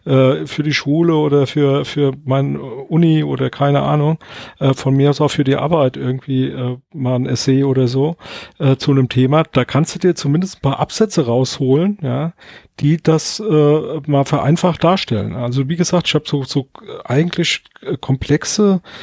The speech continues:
ähm, Geschichten, ne? Wie, was ist der Unterschied zwischen Datenschutz und, äh, technischer Security, ja? Oder, ähm,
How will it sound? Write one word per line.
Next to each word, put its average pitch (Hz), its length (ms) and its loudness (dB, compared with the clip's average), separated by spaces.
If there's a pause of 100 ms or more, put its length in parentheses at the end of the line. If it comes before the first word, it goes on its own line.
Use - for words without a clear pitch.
(260)
ähm, 139 480 4
Geschichten, 131 540 0
ne? 151 200 2
Wie, 131 240 0
was 131 200 0
ist - 160 -2
der 147 120 2
Unterschied 165 480 0
zwischen 143 280 -4
Datenschutz 147 580 0
und, 151 380 -2
äh, 196 100 -2
technischer 156 460 0
Security, 147 680 -4
ja? 131 220 -8
Oder, 135 320 2 (400)
ähm, 131 300 2